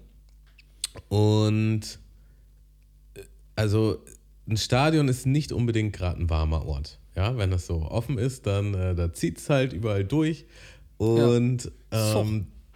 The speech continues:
Speaker 1: das ist schon ganz schön frisch. Und dann hab ich da halt Ewigkeiten gestanden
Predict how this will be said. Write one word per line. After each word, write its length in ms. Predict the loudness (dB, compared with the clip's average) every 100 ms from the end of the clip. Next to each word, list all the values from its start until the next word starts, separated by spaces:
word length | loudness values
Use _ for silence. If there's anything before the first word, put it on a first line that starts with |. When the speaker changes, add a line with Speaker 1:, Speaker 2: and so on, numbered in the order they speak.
| -20 -6
Speaker 1:
das 200 | -2 -2
ist 160 | -2 0
schon 200 | 0 2
ganz 200 | 2 0
schön 140 | -2
frisch. 440 | -4 -4 -4 -6 -20 -18 -14 -14 -14 -20 -20 -20 -20 _ -10
Und 520 | -4 0 2 0 0
dann 380 | 0 0 -2 -2
hab 120 | -2
ich 80 | -2
da 140 | 0
halt 320 | 2 0 -2
Ewigkeiten 540 | -4 -2 -4 -4 -4 -4
gestanden 580 | -6 -4 -2 -2 -4